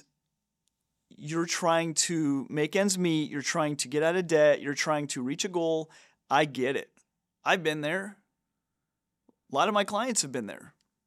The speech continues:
I'm advocating for, what I'm advocating for is that when we look at the scope of our life and our careers,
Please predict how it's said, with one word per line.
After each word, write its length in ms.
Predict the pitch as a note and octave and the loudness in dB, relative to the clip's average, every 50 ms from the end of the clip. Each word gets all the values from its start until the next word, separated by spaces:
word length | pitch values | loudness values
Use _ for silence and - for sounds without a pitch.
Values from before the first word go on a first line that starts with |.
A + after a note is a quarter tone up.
| _ _ _ _ _ _ _ _ _ _ _ _ _ _ _ _ _ _ _ _ _ _ _ _ _ _ _ _ _ _ _ _ _ _ _ _ _ _ _ _ _ _ _ _ _ _ _ _ _ _ _ _ _ _ _ _ _ _ _ _ _ _ - | _ _ _ _ _ _ _ _ _ _ _ _ _ _ _ _ _ _ _ _ _ _ _ _ _ _ _ _ _ _ _ _ _ _ _ _ _ _ _ _ _ _ _ _ _ _ _ _ _ _ _ _ _ _ _ _ _ _ _ _ _ _ 2
I'm 240 | F3 G#3 C4 C4+ | 4 4 4 4
advocating 680 | - F#3 F#3 F3 F3 D3+ D#3 D3 - E3+ D3+ C3+ C#3 C3 | 2 2 2 2 2 0 -4 -4 -2 -2 -2 -2 -4 -6
for, 480 | - - C#3 B2+ B2 A#2 A2+ A#2 - _ _ _ _ | -8 -6 -4 -2 -2 -2 -4 -6 -10 _ _ _ _
what 120 | D3 D3 D#3+ | -2 2 4
I'm 200 | G3+ C#4+ D4 G#3+ | 4 4 4 2
advocating 460 | E3 C#3+ B2 C3+ - - - A#2 - | 0 -2 -4 -6 -10 -10 -8 -8 -10
for 340 | - - G2+ G#2 G#2+ - _ _ _ _ _ _ _ _ _ _ _ _ _ _ _ _ _ _ _ _ _ _ _ _ _ _ _ _ _ _ _ _ _ _ _ _ _ _ _ _ - | -10 -10 -12 -12 -12 -14 _ _ _ _ _ _ _ _ _ _ _ _ _ _ _ _ _ _ _ _ _ _ _ _ _ _ _ _ _ _ _ _ _ _ _ _ _ _ _ _ -6
is 180 | D#3+ E3 D3+ | -6 -4 -2
that 80 | F3 F3+ | -4 -4
when 160 | E3+ F3 F3+ | -2 -2 2
we 120 | F#3 F#3+ | 2 4
look 180 | F#3+ G3+ G#3 G#3 | 4 4 2 2
at 80 | F#3 - | -2 0
the 80 | D#3 | 2
scope 520 | - - - - - - - F3 F3+ F3+ F#3+ | 4 4 6 4 4 4 4 2 4 4 4
of 120 | F3 D3+ | 2 4
our 140 | D#3 C3 B2+ | 2 2 2
life 360 | B2 B2 C#3 E3 - G#3+ - | 2 2 2 2 0 -2 -4
and 100 | F#3 C#3+ | -4 -4
our 80 | C3 - | -6 -6
careers, 600 | - - B2+ C3 C3 C#3 G3 A#3+ - - - | -8 -10 -8 -6 -4 -4 -4 -2 -2 -2 -2